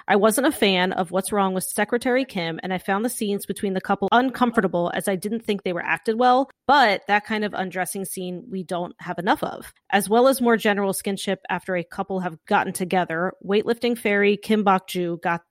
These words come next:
this just right, maybe as it's uni students, but the not being able to stop touching each other part that comes after getting together. Often K-dramas go back to how they behaved before they got back together, with barely any difference in how they behave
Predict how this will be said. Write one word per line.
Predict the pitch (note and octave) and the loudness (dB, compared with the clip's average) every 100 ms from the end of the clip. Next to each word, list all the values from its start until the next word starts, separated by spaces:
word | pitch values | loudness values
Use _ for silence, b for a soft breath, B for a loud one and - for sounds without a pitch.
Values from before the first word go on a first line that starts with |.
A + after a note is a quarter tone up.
| - | -4
this | E3+ D#3+ - | -4 -4 -6
just | - C4 C4 | 2 2 2
right, | - - - | -8 -12 -10
maybe | F#3 G3+ G#3 G#3+ G3 | 0 0 2 2 2
as | F#3 | 0
it's | F3+ - | -2 -4
uni | F#3 F3+ | -2 -2
students, | E3+ E3 D#3 - - | -4 -6 -8 -8 2
but | G#3+ G3+ | 2 4
the | G#3 | 4
not | G#3+ A3+ | 4 4
being | B3 A#3 | 2 4
able | G#3+ | 2
to | G#3 F#3+ | -2 0
stop | A3 G3 | 2 2
touching | - G#3+ G#3+ | 0 -2 0
each | G3+ G3+ | -2 -2
other | F#3+ F#3 | -2 -2
part | F#3+ F#3 | -2 -2
that | G3+ | -4
comes | - G#3 G#3 | -6 -6 -4
after | F#3 F#3+ | -4 -6
getting | E3 D#3 D#3+ | -6 -8 -8
together. | F#3 E3 C#3+ C#3 - - | -10 -8 -8 -8 -8 2
Often | G#3 - A#3 | 2 2 0
K-dramas | A3 G#3 G3+ G3 - | 2 2 2 0 0
go | F#3+ | 0
back | F3 E3+ - | 2 -2 -2
to | F#3 | -2
how | F3+ F3+ | 0 2
they | F3+ | 0
behaved | E3+ F3 F3+ F3 | -2 -2 -2 -4
before | F3 - A#3 | -4 2 4
they | C#4+ | 4
got | A#3 E3+ - | 4 2 2
back | D#3 - | -2 -2
together, | D3+ C#3+ D3+ | -6 -4 -6
with | E3 - | -8 -4
barely | F#3 F#3 F3 | -2 -2 -2
any | G3 A#3+ | 0 0
difference | G3 - F#3 - | 0 -2 -4 -4
in | F#3 | -10
how | E3 F#3 G3 | -4 0 4
they | A3 | 4
behave | A3 G#3+ F3+ E3+ | 4 2 2 0